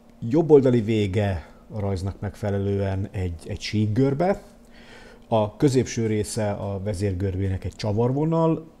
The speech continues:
és a baloldali végződés pedig egy, ö, térgörbe. Csináljuk meg először a csavarvonalat. Ehhez először egy kört kell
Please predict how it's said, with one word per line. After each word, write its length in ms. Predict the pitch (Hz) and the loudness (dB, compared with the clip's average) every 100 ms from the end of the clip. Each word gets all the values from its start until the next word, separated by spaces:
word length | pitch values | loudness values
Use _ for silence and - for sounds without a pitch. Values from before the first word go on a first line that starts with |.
| - | -10
és 240 | 110 - | -8 -6
a 180 | 107 104 | -6 -4
baloldali 600 | 101 143 127 107 101 98 | 0 4 4 4 0 -2
végződés 520 | 98 117 107 104 113 | -4 -4 -4 -4 -4
pedig 320 | - 104 98 90 | -4 -4 -2 -2
egy, 300 | 98 95 82 90 - | -2 -2 -4 -14 -8
ö, 240 | 104 98 95 - - - - - - - - - - - | -4 -2 -2 -6 -20 -20 -20 -20 -20 -20 -20 -20 -20 -4
térgörbe. 720 | 120 110 92 98 90 85 92 - - - - - - - - - - - - - - - - - - - - - - - - _ - - - - | 2 2 2 0 -2 -4 -8 -10 -20 -20 -20 -20 -20 -20 -20 -20 -20 -20 -18 -18 -20 -20 -20 -20 -20 -20 -20 -20 -20 -20 -20 _ -20 -20 -20 -20
Csináljuk 400 | - 190 190 139 | 0 4 6 6
meg 140 | 127 123 | 4 2
először 360 | 120 110 - | 2 0 -2
a 180 | 107 101 - - | -2 -2 -6 -4
csavarvonalat. 960 | 120 104 104 92 95 87 82 78 - - - - | 0 2 0 0 -2 -2 -6 -12 -18 -20 -20 -10
Ehhez 440 | - 160 131 - - | 0 2 2 0 -8
először 360 | - 135 - 110 | -2 -2 -2 -6
egy 140 | 101 | -6
kört 340 | - 123 107 - | 0 0 0 -4
kell 440 | 107 104 98 87 | -4 -2 -2 -4